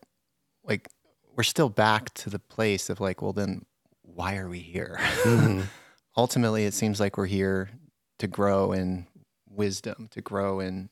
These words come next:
Speaker 1: you know.
Speaker 2: Yeah.
Speaker 1: I think that would be the word to use,
Speaker 2: Sure.
Speaker 1: maybe, is wisdom. Would
Speaker 2: Yeah.
Speaker 1: you agree? I mean.
Speaker 2: Yeah, and I don't think it comes without some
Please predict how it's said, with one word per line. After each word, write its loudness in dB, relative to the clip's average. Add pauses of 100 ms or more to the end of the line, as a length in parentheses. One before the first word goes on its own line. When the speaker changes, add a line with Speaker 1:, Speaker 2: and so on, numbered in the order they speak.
(120)
Speaker 1:
you -2
know. -4 (480)
Speaker 2:
Yeah. 2
Speaker 1:
I 0
think 0
that 4
would 0
be 0
the -4
word -2
to -8
use, -2
Speaker 2:
Sure. 4
Speaker 1:
maybe, 2 (100)
is -8
wisdom. -4
Would 2
Speaker 2:
Yeah. 2
Speaker 1:
you 4
agree? 0
I 0
mean. -2 (180)
Speaker 2:
Yeah, 0
and 0
I 2
don't 0
think 0
it -2
comes 0
without -2
some -2